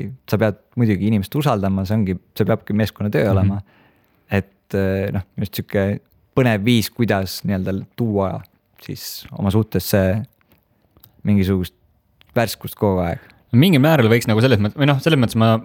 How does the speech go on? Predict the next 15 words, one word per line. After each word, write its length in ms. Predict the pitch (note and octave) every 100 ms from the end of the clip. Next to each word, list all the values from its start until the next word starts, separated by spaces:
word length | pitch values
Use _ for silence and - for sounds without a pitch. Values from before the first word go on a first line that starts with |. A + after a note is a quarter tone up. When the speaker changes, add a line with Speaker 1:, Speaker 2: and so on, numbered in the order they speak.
| D3 D3+ _ _ _ _ _ _
Speaker 2:
olen 160 | C3+ B2
nagu 120 | A#2+
nõus, 160 | C#3+ A2
et 120 | G2+
mingil 220 | D3 C#3
määral 220 | B2+ B2
võiks 160 | G#2+ G#2
mingi 140 | A2+ B2
lõtk 300 | D3 - A#2
olla, 300 | A#2+ G2 G2 F#2+ - - - _ _ _ _ _
äh, 460 | G2+ G2+ G2 G2 G2+
sellel 320 | G2 G2+ G#2
arengul 500 | B2+ B2+ A2 F#2 F#2+ F#2+ G2 F#2+ -
erinevatel 800 | B2+ A#2+ G#2 F#2+ F#2+ G2+ G2 F#2+ F#2+ F#2+ G2+
ki-, 360 | - - -